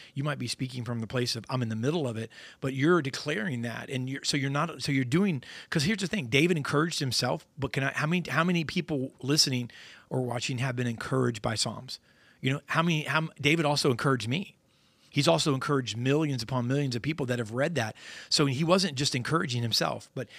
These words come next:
in the middle of speaking out loud, of encouraging himself, he was en-, he was encouraging others as well. And so the Bible talks about that in eight-, uh, Proverbs eighteen twenty-one, that death and life are in the power of the tongue.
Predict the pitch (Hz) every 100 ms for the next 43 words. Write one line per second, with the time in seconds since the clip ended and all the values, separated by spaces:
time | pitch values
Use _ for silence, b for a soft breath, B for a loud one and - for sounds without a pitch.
0 | B 156 139 123 139 180 185 127 B B
1 | B 131 120 - - - - 170 165 147
2 | 127 117 120 147 120 113 - B B B
3 | 131 127 127 113 - 156 139 135 120 113
4 | - 151 127 - - _ _ _ _ _
5 | - - 147 156 127 127 - - 143 151
6 | 131 120 113 - 165 147 123 113 156 131
7 | 113 110 120 104 110 131 101 B B B
8 | 135 - 131 117 135 196 180 135 147 -
9 | 120 - - 131 - 131 127 143 - 120
10 | 143 135 127 135 120 123 123 117 135 127
11 | 120 117 143 143 185 160 135 123 127 127
12 | 120 110 120 120 123 127 - 107